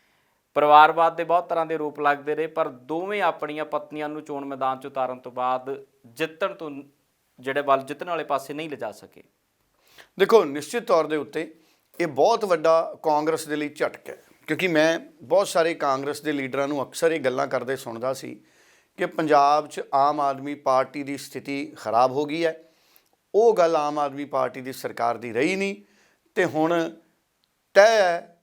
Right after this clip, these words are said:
Speaker 2: ਕਿ ਸਤਾਈ 'ਚ ਕਾਂਗਰਸ ਦੀ ਸਰਕਾਰ ਆਊਗੀ। ਬਹੁਤ ਸਾਰੇ ਕਾਂਗਰਸ ਦੇ ਲੀਡਰ ਇਹ ਮੰਨ ਕੇ ਚੱਲ ਰਹੇ ਨੇ ਪੰਜਾਬ 'ਚ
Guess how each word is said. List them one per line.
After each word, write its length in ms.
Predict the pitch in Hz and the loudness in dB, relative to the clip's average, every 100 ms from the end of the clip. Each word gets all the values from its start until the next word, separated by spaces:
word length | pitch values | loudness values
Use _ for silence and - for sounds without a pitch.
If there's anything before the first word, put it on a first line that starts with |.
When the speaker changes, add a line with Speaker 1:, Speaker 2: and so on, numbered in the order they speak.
| _ | _
Speaker 2:
ਕਿ 100 | - | -10
ਸਤਾਈ 560 | 160 - 151 143 147 160 | -8 -8 -2 2 2 0
'ਚ 120 | 160 | -6
ਕਾਂਗਰਸ 480 | 151 143 139 147 147 | -8 -4 -2 -4 -6
ਦੀ 120 | 139 | -8
ਸਰਕਾਰ 420 | - 131 110 127 | -6 -4 0 2
ਆਊਗੀ। 320 | 123 123 156 190 - _ _ _ - | 2 -2 -4 -10 -12 _ _ _ -20
ਬਹੁਤ 320 | 110 170 220 | 0 2 2
ਸਾਰੇ 260 | - 175 180 | 2 0 0
ਕਾਂਗਰਸ 480 | 160 151 151 156 135 | -4 -4 -2 -4 -4
ਦੇ 120 | 160 | -6
ਲੀਡਰ 360 | 135 135 151 - 165 | -4 0 0 0 -6
ਇਹ 80 | |
ਮੰਨ 320 | 156 127 143 190 | -4 -2 -2 0
ਕੇ 180 | 226 | 0
ਚੱਲ 240 | 220 175 156 | 2 2 2
ਰਹੇ 160 | 160 | 0
ਨੇ 100 | 156 | -2
ਪੰਜਾਬ 440 | 151 143 127 131 131 | -6 -4 0 0 0
'ਚ 120 | - | -10